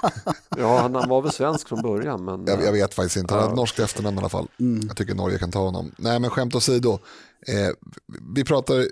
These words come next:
Speaker 2: teoretiskt här. Det finns I S-krigare i min teoretiska, eh, tankebild här som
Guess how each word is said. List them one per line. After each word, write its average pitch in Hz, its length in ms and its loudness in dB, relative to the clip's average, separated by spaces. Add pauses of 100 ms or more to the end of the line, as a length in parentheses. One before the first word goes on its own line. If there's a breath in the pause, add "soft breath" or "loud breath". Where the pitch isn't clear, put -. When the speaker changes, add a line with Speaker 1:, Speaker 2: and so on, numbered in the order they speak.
(160)
Speaker 2:
teoretiskt 127 480 2
här. 69 180 -2
Det 113 120 0
finns - 560 -2 (120)
I 113 200 2
S-krigare 151 640 2 (140)
i 120 140 -6
min 104 180 -4
teoretiska, 104 560 -4 (800 soft breath)
eh, 90 420 -4 (240)
tankebild 101 420 0
här 101 220 0
som 104 380 0